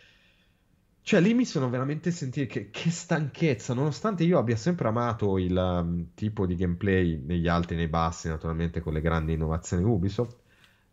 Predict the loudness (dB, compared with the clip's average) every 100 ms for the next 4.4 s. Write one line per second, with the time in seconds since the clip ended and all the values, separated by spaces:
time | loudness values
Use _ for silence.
0 | -8 0 4 4 4 2 -2 -4 -4 -2
1 | -4 -6 -10 -12 -12 -14 -12 -10 -8 -10
2 | -6 -6 -6 -12 -8 -6 -4 -6 -6 -2
3 | -2 -2 0 0 -2 _ -4 -2 0 0
4 | -2 -4 -4 -6